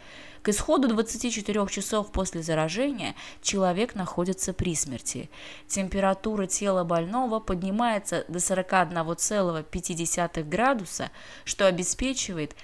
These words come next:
начало сильнейшего бреда и красочных галлюцинаций". Калашников закончил читать и победно взглянул на Дмитрия с Малининым. Те с трудом удерживались на ногах,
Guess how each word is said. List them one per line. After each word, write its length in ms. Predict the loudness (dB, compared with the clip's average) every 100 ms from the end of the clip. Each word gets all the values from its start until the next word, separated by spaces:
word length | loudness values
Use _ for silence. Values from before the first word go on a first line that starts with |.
| -8
начало 640 | 0 2 2 6 8 8
сильнейшего 760 | 4 -4 -4 -2 0 -2 -2 -4
бреда 480 | 0 2 4 2 0 -4 -10
и 60 |
красочных 720 | -2 2 4 2 -2 -4 -4 -4
галлюцинаций". 920 | -4 -2 -4 -4 -6 -4 0 0 0 -14 -20 -20 -20 0
Калашников 640 | 4 4 4 -2 -2 2
закончил 540 | 2 2 0 -2 -4
читать 580 | -4 -6 0 4 4 2 -4
и 100 | 0
победно 520 | 0 2 0 0 -2
взглянул 420 | -2 -2 -2 -4
на 120 | -4 -6
Дмитрия 340 | -6 -6 -4
с 140 | -4 -4
Малининым. 440 | -4 -6 -10 -16 -20 -20 -20 -20 -20 -20 -12 0
Те 140 | 0
с 40 |
трудом 480 | 0 -2 0 0 -2
удерживались 680 | -2 -2 0 -2 -4 -4 -6
на 100 | -6
ногах, 560 | -8 -6 -2 0 -2